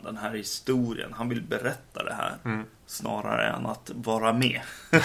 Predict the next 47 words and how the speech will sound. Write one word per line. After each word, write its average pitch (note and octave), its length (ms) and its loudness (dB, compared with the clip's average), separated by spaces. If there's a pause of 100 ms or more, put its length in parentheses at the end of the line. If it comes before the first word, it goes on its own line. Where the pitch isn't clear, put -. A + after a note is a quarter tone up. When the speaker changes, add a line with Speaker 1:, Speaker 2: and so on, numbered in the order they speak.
(880)
Speaker 1:
Eller C#3 160 6
synas, B2+ 600 0
liksom. - 320 -16
Speaker 2:
Och C3+ 100 8
sen C#3+ 160 10
har C#3 160 12
det C3 60 10
väl A#2+ 120 10
sammanfallit A#2+ 720 8
med A2 80 2
någonting G2+ 280 -2
som G#2 180 -6
är G#2 140 6
lite G2+ 180 0
grann G2+ 180 2
i G2+ 40 0
linje A#2 460 6
med G#2+ 120 4
det G#2+ 60 4
han G#2+ 160 6
brukar G#2+ 360 6
göra G#2+ 460 8
och G#2 220 4
det A#2+ 140 0
som A2+ 140 -2
kräver, A#2 460 6
han - 180 4
har D3 80 8
ju C#3 60 4
inte A#2+ 120 -2
behövt D#3 260 4
anstränga D3+ 560 6
sig A2 140 -2
så A#2 80 -6
mycket. A2 380 -4 (280)
Speaker 1:
Nej. G#2+ 240 -2
Speaker 2:
Det D3 80 8
är - 20 10
bara C#3 140 12
det B2+ 120 12
att B2 160 12 (300)
den C#3+ 340 8
mån B2+ 560 10
av A2 320 6
grad B2 540 10 (360)
som A#2+ 200 -4
han D3+ 200 6